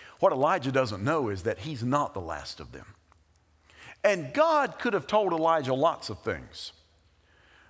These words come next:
But God does something which seems really strange to our ears. But again, just as God was reminding Elijah,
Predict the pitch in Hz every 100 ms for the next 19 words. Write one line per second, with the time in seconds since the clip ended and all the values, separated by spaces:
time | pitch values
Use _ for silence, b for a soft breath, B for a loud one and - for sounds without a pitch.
0 | b 156 139 202 262 185 170 147 - 147
1 | - 120 113 - 147 147 - 233 160 120
2 | 160 131 104 - 156 139 104 - 113 -
3 | 104 98 - 104 73 58 - - _ b
4 | b b b 170 165 240 226 127 226 180
5 | 127 175 170 139 123 131 147 147 120 120
6 | 143 147 123